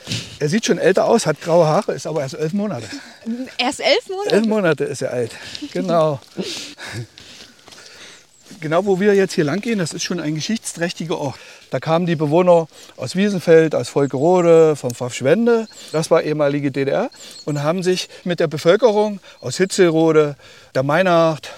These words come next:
Speaker 1: Motzenrode, aus den Dörfern, aus dem ehemaligen Westen, hier oben getroffen, neunzehnhundertneunundachtzig bei der Grenzöffnung und haben gefeiert. Und das war wirklich denkwürdig. Und das sind so, das sind Erlebnisse, äh, die, die, äh, auch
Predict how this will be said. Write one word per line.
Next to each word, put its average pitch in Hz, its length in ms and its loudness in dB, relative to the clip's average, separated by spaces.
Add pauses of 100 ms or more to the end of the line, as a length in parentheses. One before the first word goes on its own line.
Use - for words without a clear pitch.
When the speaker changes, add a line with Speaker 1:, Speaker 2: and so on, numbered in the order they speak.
(140)
Speaker 1:
Motzenrode, 160 680 2
aus 156 120 -2
den 156 180 0
Dörfern, 196 460 2 (360)
aus 160 180 -2
dem 165 200 -2
ehemaligen 170 580 0
Westen, 113 400 0 (180)
hier 156 160 0
oben 202 340 4 (260)
getroffen, 196 600 2
neunzehnhundertneunundachtzig 165 1400 0 (180)
bei 131 140 -2
der 135 100 -4
Grenzöffnung 151 760 -4
und 139 160 -10
haben 151 180 -2
gefeiert. 180 600 2
Und 131 160 -8
das 127 120 -8
war 147 400 0
wirklich 160 440 -2
denkwürdig. 147 560 0 (180)
Und 131 120 -8
das 151 120 -2
sind 185 260 0
so, 175 280 2
das 151 180 -4
sind 175 180 -2
Erlebnisse, 175 600 0 (420)
äh, 143 360 2
die, 151 580 -4
die, 147 520 -4
äh, 127 340 -6
auch - 460 -8